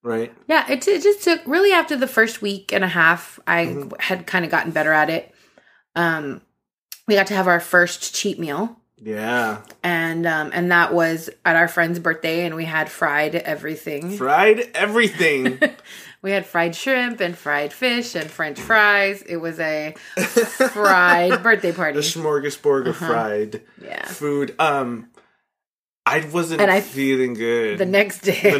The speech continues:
Speaker 1: next day.
Speaker 2: <laughs> I had a fried food hangover.
Speaker 1: Yeah.
Speaker 2: Yeah.
Speaker 1: Uh, but it was delicious.
Speaker 2: Oh, yeah.
Speaker 1: I had cake.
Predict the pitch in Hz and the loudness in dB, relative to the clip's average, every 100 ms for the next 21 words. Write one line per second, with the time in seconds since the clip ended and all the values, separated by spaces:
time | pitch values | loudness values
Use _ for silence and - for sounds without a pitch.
0 | 139 139 - - 117 113 175 208 202 202 | 0 -2 -4 -2 0 0 0 2 2 4
1 | 185 185 - 170 165 196 - 170 175 180 | 2 0 0 2 2 -2 -4 -2 -2 -4
2 | 160 147 85 62 64 - 120 113 107 - | -12 -8 -10 -8 -8 -4 0 0 0 -6
3 | - - - - - 147 151 143 131 120 | -20 -20 -20 -20 -6 2 4 6 4 0
4 | 117 - _ _ _ 143 151 196 254 165 | -6 -12 _ _ _ -2 4 4 4 2
5 | 131 151 196 127 139 - - - - 220 | 2 2 2 0 0 -2 -12 -10 0 2
6 | 160 160 - 110 123 - - 107 131 - | 4 2 2 -4 -4 -6 -2 -2 -2 -6
7 | - | -12